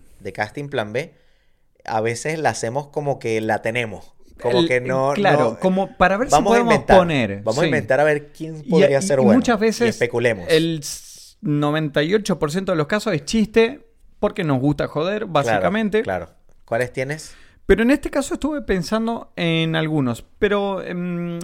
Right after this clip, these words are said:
Speaker 2: más que nada por el tipo de papel que es.
Speaker 1: Ok.
Speaker 2: Vuelvo a insistir, no cambia ninguno.
Speaker 1: Yo tampoco. De hecho, no investigué de eso. O sea, no cambié.
Speaker 2: Em,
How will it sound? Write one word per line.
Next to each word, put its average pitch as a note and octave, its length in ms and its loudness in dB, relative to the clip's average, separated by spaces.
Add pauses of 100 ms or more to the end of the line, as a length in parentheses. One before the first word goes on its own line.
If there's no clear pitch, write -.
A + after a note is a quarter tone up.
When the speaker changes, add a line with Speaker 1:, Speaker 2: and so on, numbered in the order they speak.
Speaker 2:
más G3+ 180 -4
que - 120 -8
nada C4+ 160 -2
por G3+ 180 -4
el F3+ 120 -2
tipo A#3 280 -8
de F#3 120 -2
papel C#3 480 -2
que G#2 180 -6
es. - 200 -14 (120)
Speaker 1:
Ok. B2 140 -10 (440)
Speaker 2:
Vuelvo F3 240 2
a F3+ 60 0
insistir, C#3+ 640 -4
no C#3+ 240 0
cambia D3+ 280 -2
ninguno. A2+ 420 -4 (180)
Speaker 1:
Yo G2+ 140 -6
tampoco. F2+ 360 -10 (260)
De G#2+ 100 -4
hecho, B2 200 -8
no A#2 80 -10
investigué G#2+ 420 -8
de G2 140 -4
eso. - 140 -16 (120)
O G2 60 -20
sea, G2+ 100 -10
no G2 80 -10
cambié. C#3+ 800 2
Speaker 2:
Em, B2+ 440 -4